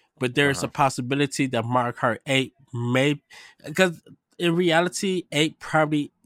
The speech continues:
Speaker 1: eight Deluxe probably has beaten Wii Sports because we don't have the digital numbers at it just yet. Um,
Speaker 2: Yeah,
Speaker 1: but
Speaker 2: I don't know
Speaker 1: if
Speaker 2: if, let's see. Let's see. Software unit includes quantity bundled hardware products.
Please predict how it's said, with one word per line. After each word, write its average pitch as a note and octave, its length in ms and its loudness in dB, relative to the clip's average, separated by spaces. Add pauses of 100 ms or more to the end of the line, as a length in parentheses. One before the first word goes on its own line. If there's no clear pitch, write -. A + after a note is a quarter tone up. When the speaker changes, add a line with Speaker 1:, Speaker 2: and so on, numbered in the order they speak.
(160)
Speaker 1:
eight D#3 180 0
Deluxe D3+ 380 -4
probably D3 440 -2
has C3+ 420 0
beaten F3+ 520 0 (680)
Wii D3 340 -2
Sports - 720 -8 (120)
because C3+ 300 -4 (260)
we D3 80 -4
don't C3 180 -2
have B2 220 -2
the A2+ 100 -6
digital C3 560 -4
numbers E3+ 540 -4
at D3+ 160 -8
it D#3 100 -12
just - 360 -6
yet. F3+ 240 -8 (760)
Um, B2 380 -4 (1120)
Speaker 2:
Yeah, A#2 200 -6
Speaker 1:
but C#3+ 200 0
Speaker 2:
I E3 80 4
don't A3 180 0
know E3 80 2
Speaker 1:
if D3 340 2
Speaker 2:
if, - 60 -20 (640)
let's G#2+ 260 -16
see. - 140 -20 (1300)
Let's G#2 180 -6
see. D#2+ 280 -8
Software B2+ 440 -6
unit G#2 340 -8
includes G2+ 460 -8
quantity A2 460 -6
bundled G2 460 -6
hardware F2+ 400 -10
products. G#2 480 -8